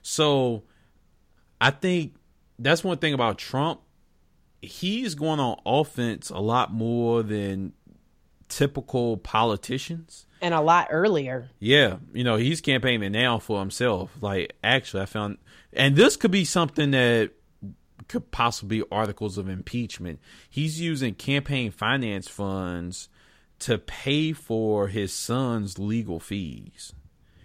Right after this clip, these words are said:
Speaker 2: Which
Speaker 1: That
Speaker 2: I don't know if that's what those are for.
Speaker 1: They aren't.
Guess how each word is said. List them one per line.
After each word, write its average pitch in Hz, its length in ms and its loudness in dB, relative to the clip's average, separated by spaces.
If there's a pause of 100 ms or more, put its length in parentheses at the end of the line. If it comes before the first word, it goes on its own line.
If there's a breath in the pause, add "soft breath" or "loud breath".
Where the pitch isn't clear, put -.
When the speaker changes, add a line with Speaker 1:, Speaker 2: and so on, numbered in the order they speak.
(280 soft breath)
Speaker 2:
Which 175 160 -2
Speaker 1:
That 139 140 6
Speaker 2:
I 156 80 4
don't 180 140 4
know 165 140 4
if 156 80 0
that's 147 320 -2
what 135 220 -4
those 131 180 -2
are 131 100 -6
for. - 440 -6 (160)
Speaker 1:
They 110 400 2
aren't. 92 460 -4